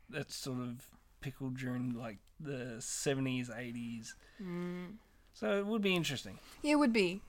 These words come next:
Speaker 2: Yeah, I think I would like to see it as a period piece. I feel like it would probably work the best
Speaker 1: Mm.
Speaker 2: if it stayed in the,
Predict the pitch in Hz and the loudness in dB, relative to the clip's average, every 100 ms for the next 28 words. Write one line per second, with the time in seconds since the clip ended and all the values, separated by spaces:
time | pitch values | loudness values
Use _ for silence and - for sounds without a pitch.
0 | - 202 190 170 - 202 208 240 220 185 | -4 2 4 2 4 4 6 4 4 4
1 | 170 170 190 - 170 170 165 175 180 170 | 4 2 -2 -2 0 0 -2 -4 -4 -2
2 | 165 160 175 165 214 175 190 165 156 - | -2 -2 -4 -4 -4 -8 -6 -4 -4 -8
3 | - - - 165 160 160 156 151 151 - | -10 -12 -8 -6 -6 -6 -4 -6 -8 -8
4 | 156 165 226 - - - 175 160 123 - | 0 0 0 -6 -14 0 4 4 4 -2
5 | - - - 175 160 165 160 160 156 156 | -4 -4 0 2 2 0 -2 -4 -6 -8